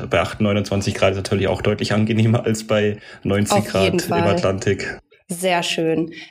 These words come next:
Speaker 2: Ich wünsche dir auf jeden Fall total viel Spaß und bin schon, äh, gespannt. Wir werden ja auf jeden Fall im Austausch bleiben, auch nach dieser Podcast-Folge, was du so erzählen wirst von deinem Surftrip in Indonesien.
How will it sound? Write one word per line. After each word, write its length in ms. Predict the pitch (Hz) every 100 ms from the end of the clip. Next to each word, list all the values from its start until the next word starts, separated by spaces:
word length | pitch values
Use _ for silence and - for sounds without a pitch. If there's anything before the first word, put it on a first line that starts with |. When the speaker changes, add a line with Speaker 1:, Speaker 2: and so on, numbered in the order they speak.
| _
Speaker 2:
Ich 160 | 240 247
wünsche 200 | 311 302
dir 100 | 240
auf 80 |
jeden 160 | 247 240
Fall 120 | 240
total 340 | 220 220 240 233
viel 160 | 233
Spaß 380 | 226 - 185 185
und 120 | -
bin 120 | 190 208
schon, 300 | 220 196 190
äh, 220 | 185 190
gespannt. 460 | 185 - 208 202 202
Wir 80 |
werden 180 | 185 185
ja 100 | 185
auf 80 | 185
jeden 200 | 196 196
Fall 140 | 202
im 100 | 196
Austausch 520 | 196 208 208 - 180 -
bleiben, 340 | 247 247 247
auch 160 | 233 208
nach 160 | 226
dieser 260 | 226 220 214
Podcast-Folge, 800 | 214 214 - 196 - 202 196 185
was 180 | 190 -
du 80 | 180
so 140 | 180
erzählen 500 | - - 202 190 170
wirst 260 | 165 160 -
von 120 | 170
deinem 300 | 165 160 156
Surftrip 560 | - 180 170 - 165
in 100 | -
Indonesien. 840 | 160 165 170 165 165 160 165 196